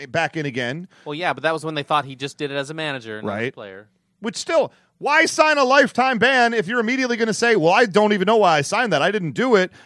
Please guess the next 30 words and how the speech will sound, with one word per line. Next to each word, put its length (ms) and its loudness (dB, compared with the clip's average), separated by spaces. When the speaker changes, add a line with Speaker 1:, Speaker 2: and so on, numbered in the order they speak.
Speaker 1:
and 380 2
I 100 4
wanna 240 2
be 120 -2
back 260 0
tomorrow"? 580 -4
Like, 120 -4
he's 120 -4
been 120 -4
fighting 280 -2
this 140 0
thing 180 -2
since 240 -10
day 220 2
one. 560 -2
Speaker 2:
So 140 -12
I'm 120 -8
looking 240 -8
online. 340 -8
I 140 -12
don't 200 -18
see 360 -20
anything, 720 -16
anyone 640 -14
after 320 -14
Pete 240 -20
Rose 480 -16
that 120 -20
was 180 -20
a, 300 -20